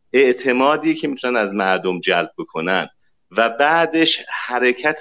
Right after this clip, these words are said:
استوار و جسورانه به سمت اون اهدافی که برای خودشون تصور کردن. مبتنی بر این هم من خودم خیلی انتظار ندارم واقعاً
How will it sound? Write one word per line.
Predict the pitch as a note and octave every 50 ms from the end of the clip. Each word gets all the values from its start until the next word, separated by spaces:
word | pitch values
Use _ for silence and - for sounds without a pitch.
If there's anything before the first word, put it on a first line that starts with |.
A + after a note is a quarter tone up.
| D3+ - -
استوار | B2 A2+ - - - - A#2+ A#2 A#2 C3 C3+ C#3 D3 D3 C#3+ B2+
و | C3+ C3+ C#3 C3+ B2+ A#2+ -
جسورانه | B2 A2+ G#2+ - - - - A2 G#2 G#2 G#2 A2+ C3 C#3
به | C3+ B2+
سمت | B2 - C3 B2+ C3 C3+
اون | C#3 C3+ C3+ A#2
اهدافی | G#2 G2+ G2 - - G#2 A#2 A2+ - - B2 A#2
که | - - B2 A#2+ A#2+ A#2+ A#2 A#2+ _ _ _ _ _ _
برای | - F2+ F2+ E2+
خودشون | - - E2 - E2 F#2 F2
تصور | E2 - E2+ - - E2+ D#2+ - - D#2+ D#2
کردن. | - - F2 D2 C#2+ D#2 D2+ - - _ _ - - - _ _ _
مبتنی | - D3+ D3 D3+ - D3+ D3+ D#3+
بر | D#3 D#3+ D#3
این | D3+ C#3+ E3+ G3 F#3
هم | D#3+ D#3 D3+ D3 C#3
من | C3+ C#3 D3 D3+
خودم | D3+ D3+ - D#3 D#3 D#3 D3+ C#3+
خیلی | C#3+ - - C#3+ C3 B2+ C#3+ D3
انتظار | C#3+ C3+ C#3 B2 A2+ C3+ C#3 C#3 D3
ندارم | C#3 C#3 C#3 B2+ A#2+ A2
واقعاً | G#2 G#2+ G2+ G2 G#2 G#2+ A2 A2+ A#2